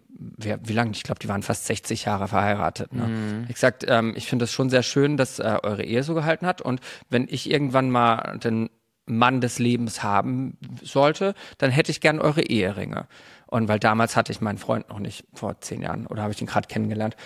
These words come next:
Speaker 1: Und, ähm, ja, dann, als mein Opa gestorben ist, hat sie mir den Ring von meinem Opa geschenkt. Ähm, und als sie dann gegangen ist, äh, habe ich ihren Ring bekommen. Ja. Und das war auch so krass, weil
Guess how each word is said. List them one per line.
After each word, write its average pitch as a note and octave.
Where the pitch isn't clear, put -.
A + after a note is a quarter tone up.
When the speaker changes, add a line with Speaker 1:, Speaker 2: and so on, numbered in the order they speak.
Speaker 1:
Und, B2
ähm, A2+
ja, D3+
dann, B2+
als B2
mein A#2+
Opa D3
gestorben C#3+
ist, C#3+
hat C3+
sie -
mir A#2
den A#2+
Ring A#2
von B2+
meinem G#2+
Opa D#3
geschenkt. F#3
Ähm, B2
und C#3
als A#2+
sie B2
dann D3
gegangen D#3+
ist, -
äh, -
habe D3
ich -
ihren C3
Ring G#2+
bekommen. A2+
Ja. -
Und -
das B2
war B2
auch C3+
so -
krass, -
weil A#2